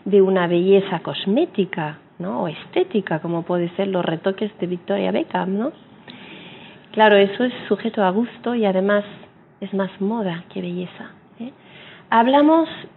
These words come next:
de la belleza con B mayúscula, ¿eh? La belleza, como diríamos en la calle, de verdad, ¿eh? Los filósofos dicen que la belleza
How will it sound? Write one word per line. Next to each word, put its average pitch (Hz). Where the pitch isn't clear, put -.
de 208
la 196
belleza 247
con 190
B 233
mayúscula, 196
¿eh? -
La 202
belleza, 202
como 240
diríamos 202
en 208
la 190
calle, 233
de 185
verdad, 196
¿eh? 226
Los 240
filósofos 311
dicen 220
que -
la 196
belleza 240